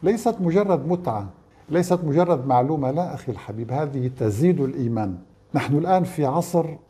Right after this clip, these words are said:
مليء بالتشكيك، مليء باليأس، فالمطلوب منك أن تزداد إيمانا، "وإذا تليت عليهم آياته زادتهم إيمانا". يعني عندما نقول: "ربنا الذي أعطى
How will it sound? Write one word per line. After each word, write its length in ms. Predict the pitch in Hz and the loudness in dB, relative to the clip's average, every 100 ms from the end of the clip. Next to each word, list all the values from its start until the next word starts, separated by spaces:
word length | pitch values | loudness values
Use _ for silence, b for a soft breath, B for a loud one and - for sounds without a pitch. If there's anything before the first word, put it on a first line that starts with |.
| _ _ | _ _
مليء 300 | 135 135 185 | 0 2 2
بالتشكيك، 960 | 147 131 143 110 - - 143 123 - - | 0 -4 -2 -4 -6 -6 -6 -6 -12 -10
مليء 300 | 131 127 175 | -2 0 2
باليأس، 680 | 123 120 151 175 - - - _ - | 0 2 2 2 -4 -14 -18 _ -6
فالمطلوب 720 | - 143 135 127 196 202 175 | 0 2 2 2 4 4 4
منك 280 | 190 180 165 | 0 0 -2
أن 340 | 160 147 131 | -2 -2 0
تزداد 640 | 147 123 117 165 190 160 | 2 2 2 4 4 4
إيمانا، 600 | 151 147 135 131 123 110 131 | 2 0 0 0 0 -2 0
"وإذا 420 | 160 170 139 135 | 2 2 2 0
تليت 520 | 135 175 170 151 127 | 2 4 4 4 4
عليهم 480 | 120 135 135 123 131 | 2 4 2 0 0
آياته 580 | 127 127 131 127 127 131 | 0 2 2 0 -2 0
زادتهم 680 | 110 131 131 156 127 135 | 2 4 4 2 0 -2
إيمانا". 440 | 135 127 120 110 95 90 b b | -2 0 0 -2 -4 -8 b b
يعني 200 | 131 113 | -2 0
عندما 440 | 120 151 143 139 131 | 0 2 4 6 6
نقول: 520 | 127 127 151 165 170 - - - | 4 2 2 2 2 -4 -18 -2
"ربنا 540 | 143 117 110 156 175 147 | 2 2 4 4 6 4
الذي 560 | 131 156 131 139 175 | 4 4 2 -2 2
أعطى 520 | 160 151 147 143 127 | 2 2 2 4 4